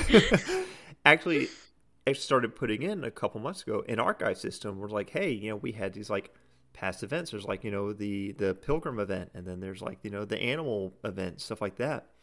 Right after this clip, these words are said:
And you can go through and you can play through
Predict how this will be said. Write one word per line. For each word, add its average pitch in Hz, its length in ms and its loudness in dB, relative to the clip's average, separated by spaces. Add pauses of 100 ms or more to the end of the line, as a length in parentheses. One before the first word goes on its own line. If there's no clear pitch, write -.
(840)
And 113 420 2
you 139 120 2
can 160 160 -8
go 147 220 2
through 147 380 -2
and 101 180 -4
you 127 120 -2
can 104 220 -6
play 127 400 -2
through 123 720 -4